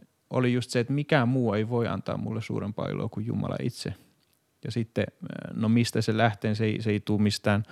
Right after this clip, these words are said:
ää, hyvästä ylistysbändistä tai, tai se ei tule mistään hyvästä saarnasta, vaan se tulee ihan vaan pelkästä siitä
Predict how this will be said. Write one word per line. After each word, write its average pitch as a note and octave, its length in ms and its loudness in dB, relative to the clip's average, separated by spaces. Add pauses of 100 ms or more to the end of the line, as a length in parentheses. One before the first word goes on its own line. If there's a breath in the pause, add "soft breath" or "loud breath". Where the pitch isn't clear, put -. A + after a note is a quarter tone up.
(440 loud breath)
ää, G#2 120 0
hyvästä A2 400 0
ylistysbändistä A2+ 1300 -2
tai, - 440 -2
tai G2 200 -4
se - 100 -4
ei - 80 -2
tule G2 180 -4
mistään G#2+ 420 -6
hyvästä A2+ 340 -4
saarnasta, A#2 760 0 (500 soft breath)
vaan G#2+ 120 0
se G#2+ 60 -4
tulee G#2 240 -2
ihan G#2 200 0
vaan - 140 -2
pelkästä - 480 -8
siitä - 360 -6